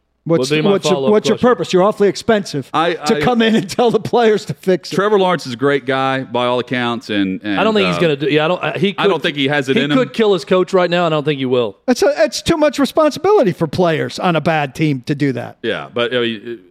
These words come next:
Speaker 3: Lawrence has gone from playing for Dabo Swinney to playing for this guy, and I'm, I'm eager to find out how he reacts to this behind the scenes.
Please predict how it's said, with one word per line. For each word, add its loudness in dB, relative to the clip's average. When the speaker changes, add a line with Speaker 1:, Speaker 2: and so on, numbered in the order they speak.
Speaker 3:
Lawrence -2
has -6
gone 0
from -2
playing 0
for -6
Dabo -2
Swinney -2
to -6
playing -2
for -4
this -2
guy, -6
and -4
I'm, -4
I'm -4
eager 0
to -10
find -4
out -2
how -2
he 0
reacts -2
to 0
this -4
behind -2
the -6
scenes. -8